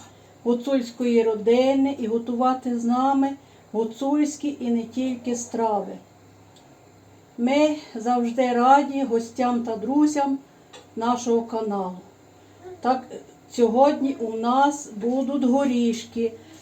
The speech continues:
Це смак дитинства. Якщо ви хочете поринути у світ дитинства, давайте приготуємо їх разом. От у нас такі ці горіш-, горішки такі м'ягенькі, ніжні. Я люблю їх то-то з,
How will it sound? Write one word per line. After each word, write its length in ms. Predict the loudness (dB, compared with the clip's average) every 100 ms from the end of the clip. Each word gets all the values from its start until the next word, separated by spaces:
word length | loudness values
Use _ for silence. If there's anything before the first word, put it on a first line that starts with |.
| -2
Це 160 | 2 2
смак 440 | 4 4 4 2
дитинства. 960 | -2 0 2 4 2 0 -6 -4 -2 -2 -8 -20 -20 -10
Якщо 420 | 0 2 2 2 4
ви 120 | 4
хочете 420 | 0 -2 -2 -6
поринути 680 | -2 2 2 4 2 2 0
у 140 | 0
світ 420 | -4 -2 0 0 4
дитинства, 840 | 4 4 4 4 4 -2 -4 -4 -6 -8
давайте 460 | 4 8 8 8 2
приготуємо 920 | 2 2 4 2 4 6 6 6 4
їх 280 | 4 0 -6 -8 -20 -20 -4
разом. 680 | 4 8 10 8 4 0 -2 -10 -20 -20 -14 0
От 220 | 0 2
у 60 |
нас 260 | 2 4 4
такі 300 | 0 0 0
ці 200 | 2 2
горіш-, 600 | 2 2 0 -4 -6 -4
горішки 480 | 0 0 0 -2 -8
такі 240 | -6 -4
м'ягенькі, 880 | -2 -2 -2 -2 -2 0 0 0 -4 -6 -14 -2
ніжні. 560 | 2 4 2 0 -2
Я 200 | 2 2
люблю 340 | 4 0 0 2
їх 260 | 2 0
то-то 560 | -2 -2 2 2 2 -4
з, 460 | -4 0 0 0